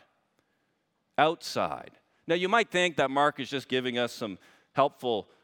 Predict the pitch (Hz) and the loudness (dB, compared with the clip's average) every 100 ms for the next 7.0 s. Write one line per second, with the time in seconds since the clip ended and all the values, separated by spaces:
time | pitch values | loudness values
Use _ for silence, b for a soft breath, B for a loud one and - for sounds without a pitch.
0 | - 87 87 120 127 107 123 123 123 101 | -8 -6 -4 -4 -2 2 2 2 -6 -14
1 | - 143 - 139 113 101 98 90 156 147 | -6 -6 -4 -8 -6 -6 -6 -4 0 0
2 | 135 147 123 95 127 120 123 113 107 98 | -2 -8 -8 -4 0 0 -2 -2 -4 0
3 | 147 90 98 - b - 147 147 185 226 | 0 -2 -6 -12 b -4 -4 -2 -2 0
4 | 294 196 165 131 104 101 131 151 208 220 | -2 -2 -4 -4 -2 -2 0 0 0 0
5 | 180 170 202 233 277 262 208 - 185 202 | -6 -6 0 2 0 -2 -4 -4 -4 -2
6 | 175 185 - 160 160 156 139 131 131 | -2 -6 -2 2 2 2 0 -2 -4